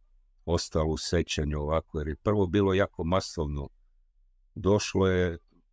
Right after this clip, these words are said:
em što je bilo međunarodno, jer došli su i Česi, Slovaci, e, e, ljudi iz Hrvatske, Bosne i naši takmičari i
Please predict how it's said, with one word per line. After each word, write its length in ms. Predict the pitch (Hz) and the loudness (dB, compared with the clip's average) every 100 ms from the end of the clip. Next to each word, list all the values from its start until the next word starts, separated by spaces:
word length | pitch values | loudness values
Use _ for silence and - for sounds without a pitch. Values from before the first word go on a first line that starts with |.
| _ _ _ _ _ _ _ _ _ - | _ _ _ _ _ _ _ _ _ -2
em 180 | 117 | 0
što 220 | 113 - 117 | 0 2 2
je 60 | |
bilo 280 | 104 127 120 | 4 4 4
međunarodno, 880 | 107 92 92 90 110 127 120 113 92 _ _ _ _ | 2 0 -2 2 4 2 0 -4 -6 _ _ _ _
jer 120 | 95 87 | -4 0
došli 380 | 110 113 107 | 0 2 -2
su 180 | - - | -2 0
i 80 | 95 | -2
Česi, 640 | - - 123 - - 101 | -2 0 2 0 -2 -2
Slovaci, 840 | - - 92 95 127 - - 98 85 _ _ _ _ _ _ _ _ | -4 -6 -2 2 2 0 0 0 0 _ _ _ _ _ _ _ _
e, 80 | 87 | -4
e, 160 | 85 82 80 _ _ _ _ 87 82 85 _ _ | -4 -4 -12 _ _ _ _ -20 -20 -20 _ _
ljudi 380 | 82 98 107 92 | -2 0 2 0
iz 160 | 82 - | -2 -2
Hrvatske, 600 | 98 107 107 - - 80 71 | 2 4 2 0 -6 -6 -2
Bosne 640 | 92 117 - - 85 82 | 0 0 -2 -4 -2 -2
i 40 | |
naši 360 | 76 98 104 - | 0 0 -2 -2
takmičari 680 | 113 - - 104 - 98 90 | -2 0 -4 -4 0 2 2
i 420 | 87 87 85 85 | 0 -2 -4 -6